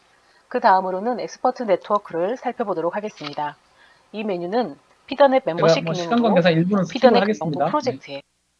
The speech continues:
Speaker 1: 살펴보도록 하겠습니다. 씨디엠 분석 연구를 위해 아틀라스라는 이름의 오디시 분석 도구를 연동해 놓았습니다. 이 아틀라스를 이용해 국내외를 막론한 여러 기관의 연구자와 함께 씨디엠 분석 코드를 함께 개발하고 실행하는 것이 가능합니다.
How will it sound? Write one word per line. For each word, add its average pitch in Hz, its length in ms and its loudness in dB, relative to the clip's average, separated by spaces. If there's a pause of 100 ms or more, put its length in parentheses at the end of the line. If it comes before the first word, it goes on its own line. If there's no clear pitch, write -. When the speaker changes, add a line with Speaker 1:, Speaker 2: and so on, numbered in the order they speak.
(160)
Speaker 1:
살펴보도록 175 560 -14
하겠습니다. 151 600 -8 (720)
씨디엠 277 340 2
분석 208 280 -6
연구를 180 460 -4
위해 180 260 0
아틀라스라는 196 720 2
이름의 160 420 -6
오디시 180 320 -4
분석 202 340 -4
도구를 165 360 -6
연동해 160 300 -10
놓았습니다. 151 680 -4 (480)
이 196 120 -2
아틀라스를 208 760 2
이용해 165 540 -4
국내외를 214 480 -2
막론한 151 500 -8
여러 170 240 0
기관의 180 380 -6
연구자와 175 440 -2
함께 156 460 -4 (280)
씨디엠 220 380 -6
분석 180 260 -10
코드를 185 300 -4
함께 269 280 -6
개발하고 185 640 -4
실행하는 208 440 -6
것이 170 320 -8
가능합니다. 165 720 -8